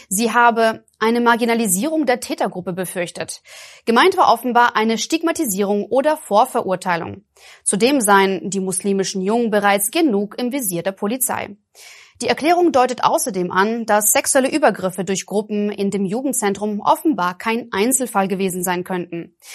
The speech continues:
Demnach bestätigte die Mitarbeiterin übergriffige Situationen während der Öffnungszeiten des Jugendzentrums und erklärte sinngemäß, Intimitäten zwischen Jugendlichen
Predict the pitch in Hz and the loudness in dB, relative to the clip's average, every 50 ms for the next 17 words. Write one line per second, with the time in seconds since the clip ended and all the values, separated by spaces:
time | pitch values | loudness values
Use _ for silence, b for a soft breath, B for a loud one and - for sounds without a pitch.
0 | B B B B B B - 196 202 196 190 202 196 - 214 190 - - 214 202 | B B B B B B -2 0 4 4 4 4 2 0 -4 -4 -4 -2 -2 -2
1 | 208 226 208 208 208 190 208 208 214 220 220 196 196 196 196 196 208 196 208 208 | -2 -4 -4 -4 -4 -2 -2 -2 0 -2 0 2 2 2 2 2 -2 -2 -2 -2
2 | 208 208 - - 269 330 381 349 339 - 311 339 320 330 277 294 277 262 269 - | -2 -4 -6 -4 -4 0 0 0 0 2 -2 -2 -2 -2 -4 -2 -2 -4 -4 -2
3 | 262 262 254 - - - 233 277 349 320 254 196 180 220 233 226 226 220 226 - | -2 -2 0 0 -2 0 0 2 2 2 2 2 2 2 2 2 2 0 0 0
4 | - - 320 349 - 311 240 196 - - 190 175 175 180 - 202 196 196 185 - | 2 2 0 2 0 -2 -2 -2 -4 -2 0 2 0 0 0 -4 -4 -4 -4 -4
5 | - 214 220 240 233 233 247 233 233 226 226 233 226 240 233 - B B B B | -6 -4 -4 -4 -4 -4 -4 -4 -4 -4 -4 -6 -6 -6 -8 -10 B B B B
6 | B B - 233 233 233 - - 220 220 - 233 240 269 254 262 233 208 269 311 | B B -4 -2 -2 -2 0 -2 -2 -2 2 2 2 2 2 2 0 2 2 2
7 | 330 262 233 220 220 226 233 226 - - B B B B B B 240 240 254 262 | 2 2 2 0 0 0 0 -2 -4 -8 B B B B B B -2 0 2 0
8 | 262 262 262 262 320 359 - - 349 339 320 - - 294 294 - - 294 269 185 | 0 0 0 -2 -2 -2 0 0 -2 0 0 0 -2 -2 -4 -2 -2 -2 -2 -2
9 | 196 269 381 392 349 311 - 247 240 233 277 269 269 - | -2 -4 -2 -2 -2 -2 -2 -6 -6 -4 -4 -6 -6 -6